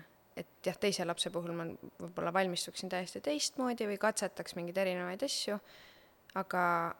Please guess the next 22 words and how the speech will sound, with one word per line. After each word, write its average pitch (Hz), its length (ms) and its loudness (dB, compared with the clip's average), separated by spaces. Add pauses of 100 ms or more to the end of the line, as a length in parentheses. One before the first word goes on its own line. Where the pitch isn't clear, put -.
(140)
minu 196 200 2
jaoks 170 320 0
oli 170 160 -2
võib-olla 165 340 -2
parem 160 520 0 (120)
vähem 160 340 -6
teada, 160 420 -6 (160)
sest - 480 -8 (680)
see 180 120 -2
läks - 260 -2
täpselt, - 340 -4
nagu 175 120 -10
see 175 120 -8
minema 180 320 -4
pidi, - 300 -2
ja - 80 -8
tegelikult 175 320 2
läks - 180 -8
kõik 180 160 -4
ka 165 100 0
väga 170 240 2
hästi. 175 380 -4